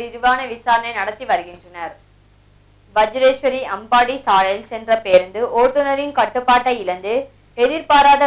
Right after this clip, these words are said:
வகையில் விபத்துக்குள்ளானது. சாலையில் இருந்த பெரிய பள்ளம் காரணமாக விபத்து ஏற்பட்டதாக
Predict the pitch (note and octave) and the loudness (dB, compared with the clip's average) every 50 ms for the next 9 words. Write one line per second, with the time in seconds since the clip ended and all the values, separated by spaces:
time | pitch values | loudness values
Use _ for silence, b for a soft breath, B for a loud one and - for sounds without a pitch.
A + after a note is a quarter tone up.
0 | C#4 A#3 G3+ F#3+ G#3 G#3 A3+ A#3+ A#3 A3+ A#3+ A#3+ B3+ C4 C4 D4 C#4+ B3 G#3+ F3+ | 2 2 0 0 0 -4 -4 -6 -2 -2 -2 0 0 -2 -2 -4 -8 -8 -6 -4
1 | F3 F3 F3 F3 F3 F3+ F3 - - - _ _ _ _ - C#4 B3+ - B3+ C4 | -4 -4 -4 -4 -4 -2 -4 -4 -6 -10 _ _ _ _ 2 4 6 6 8 8
2 | C#4 C#4 C#4+ C#4 B3 A3+ A3+ A#3 A#3+ B3 B3 - A#3 A#3+ C#4 C#4+ D4 D4 - A3+ | 6 6 6 6 4 0 2 0 0 0 2 0 -2 0 2 0 0 4 4 4
3 | A3 A#3 B3 C#4 C4+ - A3 G3+ G#3 G#3 G#3 G#3 G3+ F#3+ F3 F3 F3 F#3+ G#3+ B3 | 4 4 0 -2 0 2 4 4 4 2 0 -4 -2 0 -2 0 2 4 2 2
4 | C#4 C#4 - _ _ _ _ A#3 C4+ C4+ D4+ D#4 D#4 D#4+ D4 C#4 C4+ C#4 C#4 C#4+ | 2 -2 -10 _ _ _ _ -6 -2 2 2 2 2 2 4 4 4 4 4 0
5 | C#4 C4 B3 A#3+ A3+ A3 A#3+ C#4 | 0 0 2 4 4 4 4 2